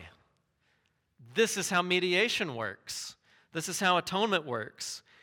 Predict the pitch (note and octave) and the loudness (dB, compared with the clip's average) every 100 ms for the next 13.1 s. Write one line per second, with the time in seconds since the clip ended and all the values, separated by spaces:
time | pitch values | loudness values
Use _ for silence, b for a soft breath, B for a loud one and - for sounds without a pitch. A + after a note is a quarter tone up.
0 | B B B2+ B2+ C#3+ E3+ D#3+ E3+ F3+ E3+ | B B -10 -8 -2 -2 2 2 4 2
1 | - E3+ F3 F3 E3+ D#3 C3+ - E3 D#3+ | -2 -4 -4 -4 -4 -4 -4 -4 -4 -4
2 | C#3+ B2+ - D3+ D3 B2+ C3 C3+ - - | -6 -8 -2 0 0 -2 -4 -6 -14 -20
3 | b b b b - B2+ B2+ C3+ F#3+ G3+ | b b b b -12 -10 -8 -4 -4 -4
4 | F3 D3+ D#3+ F#3+ D3 D#3+ E3+ D#3 B2+ - | -8 -6 -4 -2 0 2 2 -2 -4 -4
5 | C#3+ D#3+ B2+ A2+ A2+ A2 G#2 A2+ G#2 A2 | -2 -2 -6 -6 -6 -6 -8 -8 -8 -6
6 | G2 G#2 G2+ F#2+ F2+ E2+ E2+ _ _ - | -8 -8 -10 -10 -12 -18 -20 _ _ -18
7 | G#2+ - C3+ D#3 E3 G#2 F#2 F2+ B B | -16 -10 -2 -2 -2 -6 -12 -18 B B
8 | B A2+ D3 F3 E3 B2+ A#2 G#2+ G2+ G2 | B -4 0 2 2 -2 -4 -8 -10 -14
9 | - b b b C3+ A#2+ D#3+ D#3+ E3 - | -20 b b b -12 -10 -2 -2 0 -2
10 | E3 D#3 B2+ A2+ B2+ C3+ D3 - D3+ - | -4 -6 -8 -8 -4 -4 -4 -8 -10 -12
11 | - - b b - - C#3+ E3 D#3+ C#3 | -14 -18 b b -10 -2 0 0 -2 -4
12 | C#3 C#3 C3+ A2+ A2 B2 C3 C3 A#2+ G#2+ | -6 -6 -6 -8 -8 -8 -6 -8 -10 -12